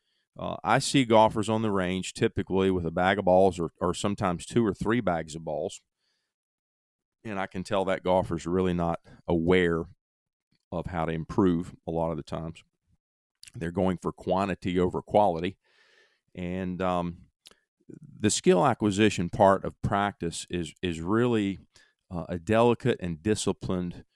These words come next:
um, uh, uh, thing. And ser-, seriously, what most golfers will do is they'll have golf balls in front of them. They'll begin hitting balls,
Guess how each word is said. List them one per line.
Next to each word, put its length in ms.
um, 420
uh, 80
uh, 220
thing. 380
And 140
ser-, 520
seriously, 560
what 260
most 320
golfers 500
will 120
do 360
is 120
they'll 160
have 300
golf 280
balls 280
in 100
front 220
of 60
them. 180
They'll 120
begin 300
hitting 320
balls, 420